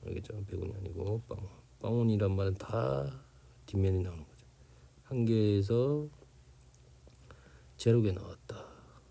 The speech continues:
이분의 일의 제로, 이분의 일의 일 제곱이니까 이분의 일이 되겠죠. 네. 앞면이 한, 한 개도 안 나왔다. 백 원짜리도 두 개 중에 앞면이 하나도 안 나오고 다 뒷면이다. 세 개 중에 제로, 앞면이 하나도 안 나오고 다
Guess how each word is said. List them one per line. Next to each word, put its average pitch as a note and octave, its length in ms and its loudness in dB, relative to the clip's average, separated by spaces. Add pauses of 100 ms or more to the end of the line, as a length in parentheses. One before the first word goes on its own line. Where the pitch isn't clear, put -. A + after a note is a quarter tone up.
(720)
이분의 G2 360 0
일의 F#2+ 180 2
제로, G#2+ 320 0
이분의 F2+ 380 -2
일의 F2 180 -4
일 F#2 140 -4
제곱이니까 F2+ 680 -6
이분의 F#2 340 -6
일이 F#2 100 -6
되겠죠. G2+ 640 -4 (840)
네. - 140 -8 (1400)
앞면이 G#2 380 6
한, A2 300 0
한 B2 160 0
개도 G#2+ 180 2
안 G2+ 120 -6
나왔다. G2+ 360 -6 (1300)
백 G#2 100 0
원짜리도 G#2+ 460 0
두 G#2 120 -4
개 G#2 120 2
중에 A#2 540 0 (200)
앞면이 G#2 320 0
하나도 G#2+ 340 0
안 F2+ 100 0
나오고 F#2+ 180 0
다 G2 160 -2
뒷면이다. F#2 560 -6 (360)
세 - 160 -6
개 G2+ 80 2
중에 G2 200 0
제로, F#2+ 260 -2
앞면이 G#2 280 2
하나도 G2+ 360 0
안 F2 100 -4
나오고 F2+ 240 -4
다 A2 400 -4